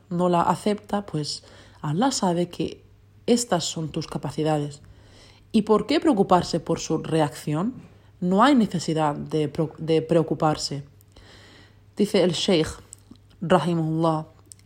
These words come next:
"Y si algo horrible, por ejemplo, una enfermedad, la pobreza o la privación de algún deseo le afligen,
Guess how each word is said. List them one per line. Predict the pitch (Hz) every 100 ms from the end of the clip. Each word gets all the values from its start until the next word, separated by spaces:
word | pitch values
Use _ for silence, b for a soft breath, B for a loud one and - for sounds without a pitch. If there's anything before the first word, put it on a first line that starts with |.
| _
"Y | 196
si | 175 185 180
algo | 220 247 247
horrible, | - 180 175 196 175 151
por | 147 143
ejemplo, | 135 175 165 151
una | 156 175
enfermedad, | 165 151 151 147 143 160 - B B B B B
la | 160 160 156
pobreza | - 160 175 175 - 135 -
o | 170
la | 165 160
privación | 170 147 - 196 175
de | 156
algún | 147 180 165
deseo | 160 - 165 147
le | 143
afligen, | 143 - 160 170 - 151